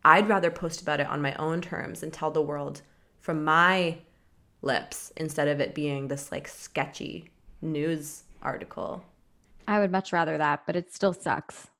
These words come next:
Speaker 2: Like,
Speaker 1: Yeah.
Speaker 2: she's like, "Okay, now I have no choice." But yeah,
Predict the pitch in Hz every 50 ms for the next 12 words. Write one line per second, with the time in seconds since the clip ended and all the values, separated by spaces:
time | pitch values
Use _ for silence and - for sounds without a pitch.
0 | _ _ - - 147 - - - - - - _ _ _ _ _ _ _ _ _
1 | _ _ _ _ _ _ _ _ _ _ _ _ _ - - 320 - 214 190 -
2 | 190 180 165 180 - 202 185 175 165 170 170 190 185 165 165 156 156 - - 175
3 | 156 - - - - - - _ _ _ _ _ - - 180 - - - - _
4 | _ _ - 175 - -